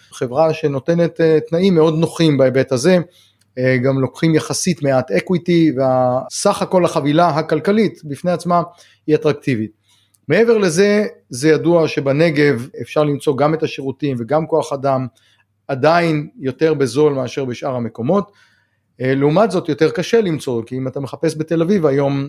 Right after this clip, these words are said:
אה, איש, אה, יו אקס, יו איי, או כל מיני, אה, מתכנתים כאלה או אחרים, או חוקרים כאלה או אחרים בתל אביב, יותר קל למצוא.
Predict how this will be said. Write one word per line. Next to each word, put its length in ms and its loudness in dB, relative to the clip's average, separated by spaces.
אה, 100 -4
איש, 580 -4
אה, 100 -4
יו 200 -2
אקס, 240 -4
יו 140 0
איי, 340 2
או 440 -6
כל 140 2
מיני, 480 2
אה, 240 2
מתכנתים 580 0
כאלה 260 2
או 80 4
אחרים, 360 0
או 40 0
חוקרים 420 -2
כאלה 220 2
או 60 2
אחרים 260 -6
בתל 260 -2
אביב, 220 0
יותר 280 -2
קל 200 -2
למצוא. 540 0